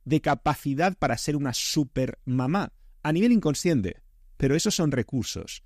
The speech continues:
Y en el caso del hombre, hablamos de tu capacidad para proveer, de tu capacidad para proteger, de tu capacidad para generar estatus, de tu capacidad para darle lo mejor a tu descendencia,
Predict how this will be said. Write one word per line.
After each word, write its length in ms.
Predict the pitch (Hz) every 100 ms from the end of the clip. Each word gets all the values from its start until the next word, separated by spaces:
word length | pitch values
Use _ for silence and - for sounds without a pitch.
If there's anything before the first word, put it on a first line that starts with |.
| - _
Y 120 | - 120
en 60 |
el 100 | 107
caso 320 | - 202 -
del 140 | 247 202
hombre, 340 | 143 110 95 _ _
hablamos 280 | 110 117 135
de 100 | 135
tu 140 | 139
capacidad 480 | 123 127 117 113 127
para 200 | 120 120
proveer, 440 | 110 104 107 101 - _ -
de 100 | 98
tu 100 | 107
capacidad 540 | 117 110 - 107 113
para 200 | 120 113
proteger, 640 | 113 98 107 - 123 104 _ _ -
de 120 | 107
tu 100 | 107
capacidad 540 | 110 113 120 107 110 110
para 180 | 127
generar 400 | 113 113 104 104
estatus, 560 | 104 - 131 - 95 - _
de 80 | -
tu 120 | 104
capacidad 640 | 117 120 117 - 110 127 -
para 180 | - 113
darle 220 | 110 143
lo 100 | 135
mejor 500 | 107 90 - 170 160 -
a 100 | 107
tu 100 | 104
descendencia, 760 | 101 - 98 95 87 85 -